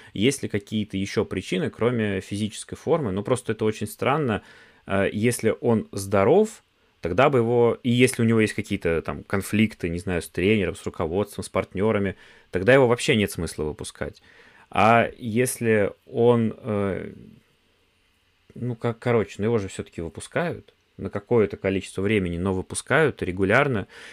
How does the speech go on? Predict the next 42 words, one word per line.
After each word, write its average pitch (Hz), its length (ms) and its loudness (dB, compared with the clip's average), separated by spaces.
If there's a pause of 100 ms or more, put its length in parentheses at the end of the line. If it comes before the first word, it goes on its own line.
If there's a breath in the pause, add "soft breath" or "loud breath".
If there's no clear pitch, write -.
(100)
Я 120 100 6
надеюсь, 135 380 4
что - 240 -4
вот 110 180 0
сейчас, - 640 -2
э, 92 160 -4
если 101 380 -4
там 87 240 -4
не 92 80 -4
за 95 120 -2
эти 110 440 -2
оставшиеся 95 760 -6
два 104 300 0
тура 113 300 0
до 104 120 0
перерыва, 101 560 0 (400 loud breath)
то 117 200 4
уж 110 160 -6
после 113 340 0
перерывов 101 540 0
на 95 100 0
з-, 85 100 -4
сборные, 104 1000 -2 (160)
то - 80 -6
есть 76 120 -8
там 85 180 -12
к - 260 -20
сентябрю, 104 580 -2
к 131 60 -10
десятым 98 400 -6
числам 131 400 -6
Миранчук 98 440 -4
вернётся 95 540 -4
уже 87 200 -2
окончательно 95 600 -4
в - 60 -16
состав, - 400 -6
потому - 340 -10
что, - 180 -14
ну, 95 220 -10 (1300 loud breath)
уж 135 160 -2
форму 135 500 2